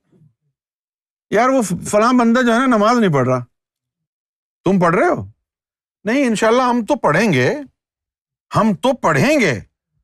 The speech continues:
اچھا، ابھی پڑھ تو نہیں رہے نا، تو اس کے اوپر اعتراض کیوں کر رہا ہے؟ تو خدا ہے کیا؟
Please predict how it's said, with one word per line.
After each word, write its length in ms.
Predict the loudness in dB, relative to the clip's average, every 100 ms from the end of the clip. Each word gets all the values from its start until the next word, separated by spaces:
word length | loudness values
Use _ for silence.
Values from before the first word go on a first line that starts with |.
| _
اچھا، 340 | -10 -6 -2 0
ابھی 260 | 0 -2
پڑھ 200 | -2 -2
تو 140 | -2 -2
نہیں 160 | 0
رہے 140 | 0 -2
نا، 120 | -4 -8 _ _ _ _ _ -20 -8
تو 200 | -2 -2
اس 120 | -2
کے 100 | -2
اوپر 220 | -2 0
اعتراض 360 | 0 2 0 0
کیوں 160 | -2 -2
کر 140 | -4
رہا 140 | -6
ہے؟ 320 | -10 _ _ -4
تو 60 |
خدا 380 | -2 0 0 0
ہے 100 | 0
کیا؟ 200 | -2 -4